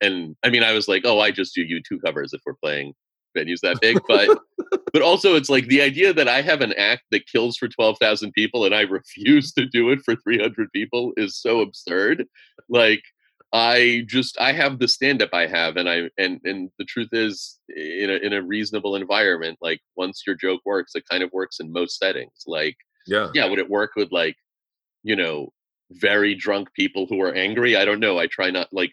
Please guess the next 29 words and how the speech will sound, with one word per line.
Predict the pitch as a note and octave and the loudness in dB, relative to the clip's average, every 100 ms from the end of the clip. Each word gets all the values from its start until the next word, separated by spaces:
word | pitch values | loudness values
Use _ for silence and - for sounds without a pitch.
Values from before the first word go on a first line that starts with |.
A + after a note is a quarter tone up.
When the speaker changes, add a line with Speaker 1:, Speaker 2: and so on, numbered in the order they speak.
| - | -6
Speaker 1:
to | - | -4
avoid | F#2+ F2 F2 D2 | -2 -2 -4 -2
the | F2 | -4
worst | E2+ A2 C#3 - - | 0 0 0 -4 -4
situation, | - - F2 D#2+ E2 G2+ G#2 A#2+ _ _ _ _ | -4 -2 -4 -4 -2 -4 -4 -8 _ _ _ _
but | F#2+ G#2+ G2+ G2 - _ _ _ _ _ - - | 0 4 6 4 0 _ _ _ _ _ -18 -12
r-, | G#2+ A2 G#2 G2 - | -10 -8 -10 -14 -4
in | B2 A#2+ | 2 2
a | |
reasonable | G#2+ G#2+ B2 A#2+ A2+ G#2+ | 2 2 0 0 0 -2
situation, | - G#2+ - G#2 A#2 A2+ F#2 F2 | -2 -4 0 2 2 2 -2 -2
if | F2 | -2
you | F2+ | -2
have | F2+ G#2 F#2+ | 0 -2 -2
a | |
joke | E2 G2+ G#2+ - | -2 0 0 -2
that | E2+ - | -6 -4
kind | F2+ | -4
of | F2 | -2
works, | G2+ F#2+ - | -2 -4 -4
it | E2 D#2+ | -6 -4
works | F#2 F2+ - | -6 -6 -8
largely | D#2+ F2+ F#2+ E2+ E2+ | -4 0 0 -2 -4
across | E2+ - - D#2+ D#2 - - _ _ _ _ - | -4 -6 -6 -4 -4 -8 -18 _ _ _ _ -12
venues | D#2+ F2+ F2 F2 E2 E2 E2 | -2 0 0 -2 -4 -6 -8
and | D#2 | -10
across | - E2 D#2+ - | -6 -4 -4 -6
spaces. | - D#2+ D#2 - D#2 D2 | -8 -6 -6 -6 -8 -8
And, | D2+ D2 D2+ | -10 -10 -12